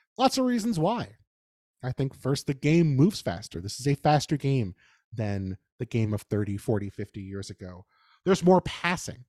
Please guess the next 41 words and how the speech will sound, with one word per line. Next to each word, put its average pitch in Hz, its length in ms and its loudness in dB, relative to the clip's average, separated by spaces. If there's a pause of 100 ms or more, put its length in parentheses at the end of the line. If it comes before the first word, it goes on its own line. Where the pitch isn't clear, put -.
(600)
than 104 140 -2
there's 101 200 -2
ever 95 260 -4
been, 90 380 -10
especially 123 480 0 (440)
a 285 40 2
little 302 200 4
more 196 160 8
running 139 280 4
maybe 131 240 4
perhaps 127 360 -4
this 139 180 -2
year, 151 180 -2
but 120 200 -4
certainly 190 260 0
more 143 120 2
passing 131 420 -2
now 117 300 -2
in 113 100 -2
this 123 200 -4
era 127 380 0 (360)
than 131 160 -4
there's 120 300 0
ever 127 280 -4
been, 120 260 -4
even 135 240 -4
going 127 260 0
back 117 300 -2
to, 107 340 -2 (400)
you 127 120 -4
know, 98 260 -4
uh, 98 240 -6
the 107 220 -8
earliest 127 520 2 (200)
part 127 260 -8
of 120 120 -14
the 113 60 -12
twenty-first 113 680 -8
century. 120 480 -8
And 123 100 -8
so 135 320 -6